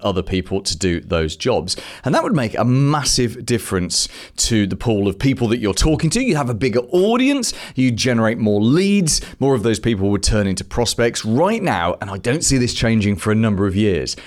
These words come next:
Right now, LinkedIn is the place to be. But of course, there are some interesting questions that come up about LinkedIn, and I had an email a couple of weeks ago from, uh, an M S P that I've dealt with loads in the past. We haven't spoken for ages.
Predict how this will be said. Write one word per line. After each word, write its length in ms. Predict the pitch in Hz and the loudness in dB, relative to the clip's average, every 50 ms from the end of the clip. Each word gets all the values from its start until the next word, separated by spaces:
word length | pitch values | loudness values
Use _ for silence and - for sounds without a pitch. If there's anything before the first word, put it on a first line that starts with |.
| - - - - - | -20 -20 -20 -8 -4
Right 320 | 92 104 123 139 147 170 | 0 0 2 0 0 0
now, 240 | - 113 101 95 95 | 0 0 0 2 2
LinkedIn 720 | 104 120 135 151 165 185 - - - 143 120 110 104 107 - - | 2 2 2 2 0 -2 -2 -2 0 2 2 2 0 -2 -2 0
is 300 | 117 117 113 110 107 - | 2 2 2 2 0 -4
the 240 | - 101 98 113 107 | -6 -4 -2 -2 -2
place 520 | - - - 98 95 92 85 - - - - - | -2 -2 -2 0 0 0 0 -2 -2 -4 -6 -6
to 180 | - - - 95 | -4 -2 -2 -2
be. 340 | 82 - 101 92 82 69 57 - - - - - - - - - - | -2 0 0 0 0 -2 -4 -8 -12 -14 -14 -12 -12 -12 -14 -8 -4
But 100 | - 175 | -2 -2
of 60 | 190 | 0
course, 200 | - 247 247 233 | 0 0 0 0
there 120 | 226 208 | 0 0
are 280 | 202 185 180 175 165 - | 2 2 2 2 0 0
some 260 | - - 160 147 143 | 0 0 0 0 0
interesting 460 | - 156 143 120 147 143 - - 139 | 0 0 0 0 0 -2 -2 -2 -2
questions 420 | - - 156 147 - - 151 147 120 | -2 -2 -2 -2 -2 -2 -2 -2 -2
that 120 | 113 117 | -2 -4
come 180 | - - 120 110 | -2 -2 0 0
up 160 | 104 95 - | 0 0 -2
about 320 | 98 101 113 110 107 - | 0 0 0 0 0 0
LinkedIn, 560 | - 113 110 110 - - - 123 113 92 82 - | 0 0 0 0 -2 -2 0 0 0 0 -2 -2
and 100 | 90 110 | -2 0
I 60 | 123 | 0
had 140 | 139 143 135 | 0 0 0
an 100 | 135 139 | 2 2
email 340 | 160 165 156 131 104 87 - - - - - - | 2 2 2 2 0 -2 -4 -8 -12 -18 -10 -6
a 40 | |
couple 180 | - 160 139 143 | -4 -2 0 2
of 60 | 143 | 2
weeks 240 | 143 147 139 - - | 2 2 0 0 0
ago 460 | 127 101 123 120 120 120 117 120 123 | 0 2 2 2 4 4 4 2 2
from, 580 | - - - 120 113 110 107 104 107 107 107 101 | 0 -2 0 2 2 4 4 4 4 4 4 2
uh, 220 | - - 104 98 - | 2 0 -2 0 0
an 100 | 110 120 | 0 0
M 80 | 120 | 0
S 140 | 110 101 - | 0 -2 -2
P 260 | - - 170 240 - - - - - - - | 0 0 0 0 0 -4 -8 -18 -20 -10 -4
that 340 | - 117 117 117 - - - | 0 0 0 0 0 -2 -2
I've 140 | - 113 98 | 0 -2 0
dealt 200 | 131 139 135 123 | 0 0 0 2
with 200 | 127 123 117 98 | 2 0 0 2
loads 500 | 120 123 131 139 147 147 151 147 131 104 | 2 2 4 4 4 4 4 2 2 2
in 60 | 117 | 2
the 80 | 120 107 | 0 0
past. 400 | - - 135 131 131 131 127 - | 0 0 0 2 2 2 0 0
We 60 | 135 135 | -2 -2
haven't 140 | 135 135 | -2 -2
spoken 400 | 101 - - 117 117 110 - 95 | -4 -2 0 0 0 0 -2 -4
for 120 | 90 - 92 | -2 0 0
ages. 380 | 92 92 92 - 98 104 - | 2 2 2 0 0 -2 -2